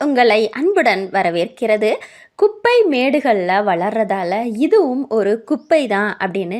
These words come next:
நினைச்சு நாம பிடுங்கி வீசக்கூடிய அதே இடத்துல திரும்பவும் உயிர்த்தெழுந்து வரக்கூடிய ஒரு செடி தான் குப்பை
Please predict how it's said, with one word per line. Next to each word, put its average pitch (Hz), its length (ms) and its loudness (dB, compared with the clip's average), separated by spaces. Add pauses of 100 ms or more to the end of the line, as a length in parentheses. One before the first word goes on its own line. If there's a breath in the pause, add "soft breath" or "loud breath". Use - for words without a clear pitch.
நினைச்சு 175 360 -10 (400 loud breath)
நாம 196 280 -2 (240)
பிடுங்கி 359 440 2 (180)
வீசக்கூடிய 208 840 -2 (240)
அதே 202 200 2 (140)
இடத்துல 185 400 -4 (520 loud breath)
திரும்பவும் 311 680 4 (140)
உயிர்த்தெழுந்து 214 680 0 (120)
வரக்கூடிய 180 760 -2
ஒரு 185 140 0 (100)
செடி 196 320 -2
தான் 208 240 -6
குப்பை 220 320 -2